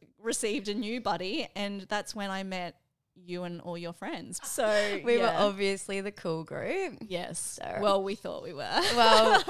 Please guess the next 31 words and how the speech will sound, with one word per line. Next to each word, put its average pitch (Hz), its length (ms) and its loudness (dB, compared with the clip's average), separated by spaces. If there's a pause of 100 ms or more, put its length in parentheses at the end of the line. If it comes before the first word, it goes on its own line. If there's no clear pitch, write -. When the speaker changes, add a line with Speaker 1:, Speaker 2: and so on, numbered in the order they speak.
Speaker 2:
yeah, - 220 -4 (200)
we 214 140 -2
know 294 60 6
Speaker 1:
Actually, 175 320 4
Speaker 2:
we 508 80 4
Speaker 1:
we - 0 -
Speaker 2:
were. 349 200 4
Speaker 1:
were. 202 300 4
Speaker 2:
We 311 160 8
were. 220 420 10
Speaker 1:
<laughs> - 380 12
We 370 80 6
were 330 260 8
the 320 80 2
Speaker 2:
<laughs> - 20 4
We 349 60 4
Speaker 1:
cool 339 60 0
Speaker 2:
were. 185 300 8
Speaker 1:
group. 349 920 -2
Speaker 2:
<laughs> - 0 -
Definitely. 170 680 0 (500)
Speaker 1:
Um, 208 840 -2
and 247 120 2
what 254 120 4
was 370 140 0
your 415 100 -2
first 240 340 -2
impression 233 500 -6
of 208 140 -8
me, 165 200 -10
like, 175 320 -8